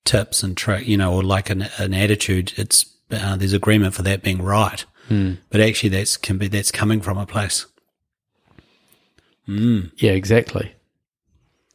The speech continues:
Speaker 2: So yeah,
Speaker 1: Whereas
Speaker 2: the possibility of having fun in the process, because it's also, you're gonna fail.
Speaker 1: Yeah.
Speaker 2: All the time. It's
Speaker 1: Yeah.
Speaker 2: just like, we're not trying to, change would be trying to find a way not to fail. That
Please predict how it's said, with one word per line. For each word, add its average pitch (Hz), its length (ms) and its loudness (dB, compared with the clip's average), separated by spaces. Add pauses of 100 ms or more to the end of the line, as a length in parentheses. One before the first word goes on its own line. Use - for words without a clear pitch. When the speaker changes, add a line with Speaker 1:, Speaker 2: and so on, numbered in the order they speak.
(320)
Speaker 2:
So - 140 -6
yeah, 135 40 2
Speaker 1:
Whereas 135 100 2
Speaker 2:
the - 60 2
possibility 190 600 2
of 117 80 2
having 113 340 2
fun 110 480 0
in 101 180 -2
the 95 80 -4
process, - 720 -2 (460)
because 160 280 2
it's 139 160 -4
also, 190 320 2 (400)
you're 131 120 2
gonna 143 180 2
fail. 98 440 -4 (960)
Speaker 1:
Yeah. 139 260 2
Speaker 2:
All 117 160 2
the 98 80 -2
time. 95 300 0 (100)
It's 107 100 -2
Speaker 1:
Yeah. 123 80 0
Speaker 2:
just 117 180 -2
like, 98 200 -4 (600)
we're 120 100 -6
not 117 140 -4
trying 107 180 -2
to, 98 180 -4 (1600)
change 139 420 4
would 107 100 0
be 107 120 0
trying 107 240 2
to 95 60 0
find 101 340 0
a 95 40 -2
way 92 160 0
not 95 200 -4
to 90 60 -4
fail. 123 360 0 (160)
That - 140 -18